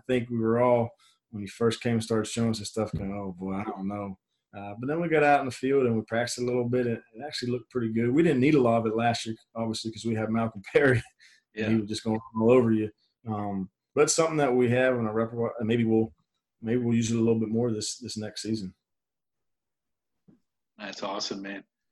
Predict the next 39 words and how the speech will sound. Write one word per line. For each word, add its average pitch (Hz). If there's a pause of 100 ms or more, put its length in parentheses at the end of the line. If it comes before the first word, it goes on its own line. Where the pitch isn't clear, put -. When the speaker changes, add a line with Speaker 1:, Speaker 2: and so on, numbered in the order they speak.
(840)
Speaker 3:
Um, 123 (160)
we 135
got 139
one 170
more 165
here, 127
Coach. 131 (1300)
This 143
is, 151
this 175
is 156
like 147
a 113
long 139
question. 139
I'm 139
gonna 147
do 143
my 131
best. 131
<laughs> - (580)
Speaker 1:
Yeah. 117 (680)
Speaker 3:
It - (380)
says, 147
In 185
this 208
offense, 165 (340)
wide 143
receivers 156
catch 156
the 139
ball 135
for -
the 113
big 131
explosive 135
play 127
action, 120
right? 123